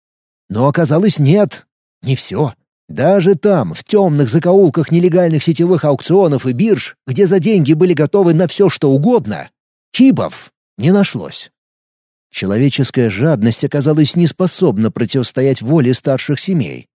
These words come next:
постановивших не пускать техномагические бронекостюмы в продажу.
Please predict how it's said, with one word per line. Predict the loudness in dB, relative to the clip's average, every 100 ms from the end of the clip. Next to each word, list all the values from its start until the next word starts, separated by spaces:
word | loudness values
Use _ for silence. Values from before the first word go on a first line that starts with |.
| -6
постановивших | -6 -2 0 2 2 2 0
не | 0
пускать | 0 -2 -2 -2 -2 -4
техномагические | -4 -2 -2 -2 -2 -4 -6 -4 -2
бронекостюмы | 0 0 0 -4 -4 0 0
в | 0
продажу. | -4 -6 -6 -8 -14 -18